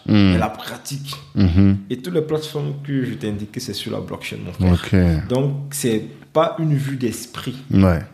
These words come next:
Speaker 2: C'est
Speaker 1: C'est
Speaker 2: de,
Speaker 1: concret.
Speaker 2: c'est hyper concret.
Speaker 1: Mhm.
Speaker 2: C'est fondamentaliste.
Speaker 1: Hmm.
Speaker 2: Tu comprends ? Il y a un
Speaker 1: D'accord.
Speaker 2: cas d'usage.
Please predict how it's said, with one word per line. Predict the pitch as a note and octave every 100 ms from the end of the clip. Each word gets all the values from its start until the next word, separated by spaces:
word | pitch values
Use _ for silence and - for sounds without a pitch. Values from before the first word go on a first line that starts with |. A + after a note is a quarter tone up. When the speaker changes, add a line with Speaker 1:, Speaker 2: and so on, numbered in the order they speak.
| _
Speaker 2:
C'est | -
Speaker 1:
C'est | A2+
Speaker 2:
de, | A2+
Speaker 1:
concret. | G#2 G2 - F2
Speaker 2:
c'est | F#2+ - -
hyper | C#3 - C3+
concret. | C3 A2+ - A2 G#2 -
Speaker 1:
Mhm. | G2+ E2
Speaker 2:
C'est | F#2
fondamentaliste. | G2 C#3+ D3 C#3 C3+ C3 A#2 A2 - - _ -
Speaker 1:
Hmm. | - F2+ E2+
Speaker 2:
Tu | E2
comprends ? | D#2+ B2+ C3 - - -
Il |
y | B2
a |
un | F2+
Speaker 1:
D'accord. | F2 B2
Speaker 2:
cas |
d'usage. | B2 G#2+ A2 G#2+ -